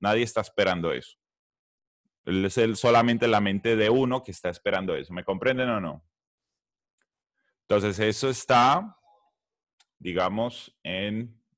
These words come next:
Voy a tomar una notita acá, porque a mí sí, siempre me gusta ir tomando notas.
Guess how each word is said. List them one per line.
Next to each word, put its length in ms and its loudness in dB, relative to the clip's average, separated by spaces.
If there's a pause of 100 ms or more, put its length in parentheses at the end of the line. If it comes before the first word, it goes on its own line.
(160)
Voy 80 -6
a 80 -2
tomar 320 -6
una 160 -8
notita 440 -10
acá, 260 -6
porque 180 -18
a 40 -12
mí 80 -14
sí, 200 -16
siempre 280 -14
me 120 -10
gusta 300 -10
ir 220 -8
tomando 400 -2
notas. 640 -2